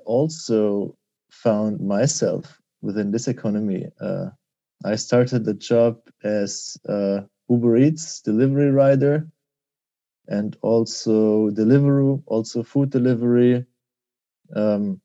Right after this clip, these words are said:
I, I thought it's a nice, uh, job besides studying, so I can have my work and then studying at the side,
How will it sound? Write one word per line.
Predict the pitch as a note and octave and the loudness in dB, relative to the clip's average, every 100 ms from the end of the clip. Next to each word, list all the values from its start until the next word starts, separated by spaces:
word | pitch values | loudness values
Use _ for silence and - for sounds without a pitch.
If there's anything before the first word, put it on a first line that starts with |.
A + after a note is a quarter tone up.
| _ _ _ _ _ _ - | _ _ _ _ _ _ 0
I, | A2+ - | 0 0
I | A2+ | -2
thought | A#2+ D#3 C#3 | 2 4 4
it's | A#2+ B2+ | 2 -2
a | A#2 | -2
nice, | A2+ A2+ A2 - - - | 0 0 0 -4 -10 -6
uh, | G2+ G2 G2 G2 - _ | -2 -2 -2 -4 -12 _
job | - G#2 G#2+ A2 _ - | -6 -2 -2 -4 _ -12
besides | G2 - G2+ G2+ - | -8 -4 -2 -2 -6
studying, | - G#2+ A2 A#2 A2+ A2 | -2 0 2 2 0 -4
so | - - G#2 | -6 -4 -2
I | G2 | -2
can | G2 G#2+ | -4 -6
have | G2 G2 - _ _ _ _ _ _ _ - | -4 -8 -10 _ _ _ _ _ _ _ -6
my | G#2 | -2
work | G#2 A#2 C3 B2+ | 2 4 4 4
and | A#2 A2 G#2 - _ _ _ _ | 2 -2 -6 -12 _ _ _ _
then | G2+ G2+ G2 | -6 -4 -6
studying | - G2 G2 G2+ F#2+ F#2+ F#2+ _ _ - | -4 -4 -2 -4 -4 -4 -8 _ _ -12
at | B2 | -8
the | G#2+ | -6
side, | - A#2+ A#2+ B2+ | 0 2 2 0